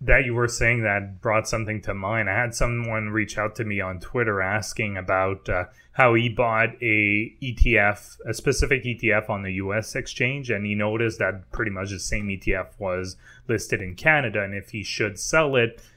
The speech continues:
to then buy it in Canada. And my answer in this situation is like, Look, you've already purchased a U S E T F.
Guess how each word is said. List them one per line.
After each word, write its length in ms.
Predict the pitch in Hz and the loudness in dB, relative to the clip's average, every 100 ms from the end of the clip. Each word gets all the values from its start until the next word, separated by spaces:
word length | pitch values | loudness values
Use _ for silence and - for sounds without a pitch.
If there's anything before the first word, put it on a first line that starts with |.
| - | -6
to 100 | - | 0
then 260 | 120 110 104 | 4 4 4
buy 200 | 98 95 | 2 0
it 100 | 92 | -2
in 100 | 87 | -4
Canada. 600 | - 123 117 87 82 - - _ _ | 0 0 0 -6 -8 -10 -18 _ _
And 280 | 120 120 135 | 6 6 6
my 140 | 143 | 6
answer 600 | 165 143 131 127 - 139 | 6 6 2 0 4 4
in 140 | 131 107 | 4 2
this 220 | 107 107 | 0 0
situation 720 | 117 - 107 98 104 - 113 | 0 -2 -2 0 0 -2 -6
is 140 | 101 | -4
like, 180 | 101 92 | -4 -4
Look, 260 | 107 98 - | -2 -4 -2
you've 260 | 113 123 117 | -2 -2 -2
already 480 | 123 131 139 131 | 2 4 4 2
purchased 480 | 117 104 107 - 104 | 0 -2 -2 -2 -4
a 60 | 104 | -6
U 260 | 95 90 | -6 -6
S 200 | 90 92 101 | -6 -6 -8
E 80 | |
T 240 | 95 - 90 | -8 -8 -6
F. 340 | 90 127 - | -6 -8 -12